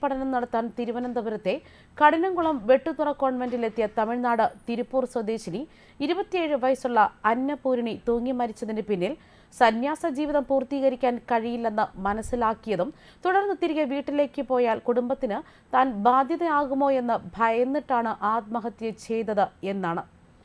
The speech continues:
ഈ സംഭവങ്ങളടക്കം വിശദീകരിക്കുന്ന ഒരു കുറിപ്പും ഇവർ പുറത്തുവിടുകയാണ്. Sisters of Providence Institute of Charity അധികൃതർ പുറത്തുവിടുന്ന കുറിപ്പ് ഇങ്ങനെയാണ്. സന്യാസിനി സമൂഹത്തിലെ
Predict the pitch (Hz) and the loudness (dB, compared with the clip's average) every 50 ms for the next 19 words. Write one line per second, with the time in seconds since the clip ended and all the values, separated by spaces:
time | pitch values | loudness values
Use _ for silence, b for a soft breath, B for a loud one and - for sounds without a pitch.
0 | b b - 330 392 415 415 415 370 349 370 381 381 349 370 349 330 320 311 330 | b b 2 4 4 4 6 4 4 6 6 4 4 4 2 2 2 2 2 0
1 | 302 262 254 - 294 247 294 285 254 269 262 247 269 247 247 240 247 240 240 - | -2 -2 0 -4 -2 -2 -2 -2 0 -2 -2 -2 -2 -2 0 0 0 0 -2 -6
2 | - - 233 220 233 226 - - 226 277 277 226 208 220 220 226 - 208 202 190 | -2 -2 0 0 0 -2 -2 -4 -4 -4 -4 -4 -2 -2 -2 -4 -2 -4 -4 -4
3 | - - 202 175 156 156 151 160 156 156 165 - - B B B B B B B | -2 -4 -4 -4 -4 -2 0 0 0 0 -2 -4 -10 B B B B B B B
4 | - 233 220 226 - 285 285 - 320 311 - - 294 277 269 254 285 311 302 262 | -2 0 0 2 2 2 2 4 4 2 2 4 4 4 4 6 4 0 0 0
5 | - - 254 254 - - - 285 269 254 247 - - 254 254 254 240 - 277 262 | -4 -4 -4 -4 -6 -4 0 0 0 0 0 -2 0 2 2 2 0 0 0 0
6 | 247 254 233 247 247 240 226 214 233 233 226 226 - 254 233 226 226 226 220 208 | 0 0 0 0 0 0 0 0 -2 -4 -4 -2 -4 -4 -4 -4 -4 -4 -6 -8
7 | - - 214 208 202 208 - 202 240 - - 240 240 226 220 190 160 151 151 160 | -6 -6 -6 -6 -4 -2 -2 -2 -2 -2 -4 -6 -4 -2 -2 -2 0 0 -2 -2
8 | - b b b b - - 320 320 320 370 415 427 427 403 403 392 370 - 359 | -4 b b b b -2 2 2 2 4 2 2 0 -2 -4 -6 -4 -2 -2 -2
9 | 311 294 311 262 294 277 - 247 202 196 208 247 - | 0 0 0 0 0 0 0 0 0 0 0 0 -2